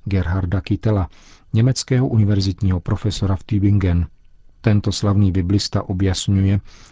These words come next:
že řecký termín G v písmu někdy označuje zemi jakožto svět, ale častokrát se vztahuje také k zemi par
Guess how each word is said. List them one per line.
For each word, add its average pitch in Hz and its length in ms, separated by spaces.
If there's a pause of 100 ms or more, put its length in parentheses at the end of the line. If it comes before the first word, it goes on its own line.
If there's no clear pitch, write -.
(120)
že 98 220
řecký 120 420
termín 113 420
G 90 520 (360)
v - 140
písmu 143 460
někdy 131 300
označuje 117 640
zemi 92 340
jakožto 104 500
svět, 107 500 (500)
ale 101 200
častokrát 123 680
se 135 120
vztahuje 127 480
také 123 420
k 90 100
zemi 101 400 (120)
par 98 300